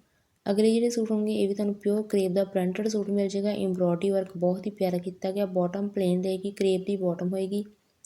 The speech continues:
ਪ੍ਰਾਈਸ ਇਹਨਾਂ ਦੇ per ਮੀਟਰ ਦੇ ਹਿਸਾਬ ਨਾਲ ਮੈਂਸ਼ਨ ਕੀਤਾ ਹੋਇਆ। ਤੁਸੀਂ, ਤੁਸੀਂ ਕੋਈ ਵੀ ਸੂਟ ਆਰਡਰ ਕਰਵਾਉਣਾ ਚਾਹੁੰਦੇ ਹੋ, ਸੂਟ ਦਾ ਸਕਰੀਨਸ਼ਾਟ ਮੇਰੇ WhatsApp ਨੰਬਰ 'ਤੇ ਭੇਜ ਕੇ ਕੋਈ ਵੀ ਸੂਟ ਤੁਸੀਂ ਆਰਡਰ ਕਰਵਾ ਸਕਦੇ ਹੋ। ਅਗਲੇ ਜਿਹੜੇ ਸੂਟ ਹੋਣਗੇ, ਇਹ ਤੁਹਾਨੂੰ ਫੁਲਕਾਰੀ ਵਾਲੀ ਸ਼ਰਟ ਮਿਲ ਜਾਏਗੀ, ਟੈਬੀ ਸਿਲਕ ਦੀ, ਇਸ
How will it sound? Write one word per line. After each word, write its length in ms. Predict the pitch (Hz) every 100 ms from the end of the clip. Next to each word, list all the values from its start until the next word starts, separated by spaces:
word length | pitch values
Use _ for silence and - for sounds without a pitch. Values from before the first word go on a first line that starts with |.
| - _ _ _
ਪ੍ਰਾਈਸ 280 | 196 190 190
ਇਹਨਾਂ 180 | 190 190
ਦੇ 100 | 208
per 220 | 208 190
ਮੀਟਰ 200 | 196 196
ਦੇ 80 | 202
ਹਿਸਾਬ 220 | 202 202
ਨਾਲ 100 | 185
ਮੈਂਸ਼ਨ 440 | 180 175 175 190 202
ਕੀਤਾ 280 | 202 196
ਹੋਇਆ। 120 | 196 190
ਤੁਸੀਂ, 260 | 190 190 196 _ _ _ _ _
ਤੁਸੀਂ 420 | - - 202 - 208
ਕੋਈ 220 | 202 196
ਵੀ 80 | 220
ਸੂਟ 220 | 220 208
ਆਰਡਰ 240 | 190 180
ਕਰਵਾਉਣਾ 360 | 190 208 185 185
ਚਾਹੁੰਦੇ 280 | 190 208 208
ਹੋ, 60 | 214
ਸੂਟ 220 | 208 180
ਦਾ 140 | 196
ਸਕਰੀਨਸ਼ਾਟ 560 | 196 - 214 214 214 202
ਮੇਰੇ 200 | 196 196
WhatsApp 340 | 185 185 208
ਨੰਬਰ 240 | 202 190 190
'ਤੇ 120 | 202
ਭੇਜ 260 | 202 196
ਕੇ 160 | 190 208
ਕੋਈ 260 | 208 202 202
ਵੀ 120 | 202
ਸੂਟ 260 | 202 196 185
ਤੁਸੀਂ 240 | - - 220
ਆਰਡਰ 220 | 185 185
ਕਰਵਾ 280 | 185 190 180
ਸਕਦੇ 360 | 175 170 170 180
ਹੋ। 100 | 233 - _ _ _ _ _ _ -
ਅਗਲੇ 260 | 214 226
ਜਿਹੜੇ 160 | 240 254
ਸੂਟ 200 | 254 240
ਹੋਣਗੇ, 360 | 226 220 220 220
ਇਹ 80 |
ਤੁਹਾਨੂੰ 240 | 214 214 208
ਫੁਲਕਾਰੀ 480 | 202 208 208 175 185
ਵਾਲੀ 160 | 196
ਸ਼ਰਟ 320 | 196 190 180 180
ਮਿਲ 200 | 180 170
ਜਾਏਗੀ, 260 | 185 196
ਟੈਬੀ 420 | 202 196 180 202 202
ਸਿਲਕ 360 | - 185 185
ਦੀ, 160 | 180 190
ਇਸ 140 | 180